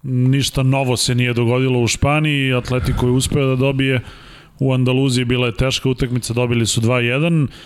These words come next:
utisak je da su Barca i Real uspeli da pronađu svoj pravi ritam, ok, Barca je poražena od Sevilje, e,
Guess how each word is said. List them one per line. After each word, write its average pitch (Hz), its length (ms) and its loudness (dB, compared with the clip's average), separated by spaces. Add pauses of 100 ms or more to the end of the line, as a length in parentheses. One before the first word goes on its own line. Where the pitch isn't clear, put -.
(260)
utisak 127 440 -2
je 127 60 0
da 120 180 0
su - 160 0
Barca 127 520 0
i 127 220 2
Real 131 340 2
uspeli 127 380 2
da 120 120 0
pronađu 123 560 0
svoj 120 400 -2 (400)
pravi 127 360 0
ritam, 135 340 -2
ok, 120 160 -2
Barca 113 360 -2
je 113 60 -2
poražena 117 520 0
od 113 120 -2
Sevilje, 131 400 0
e, 127 80 -2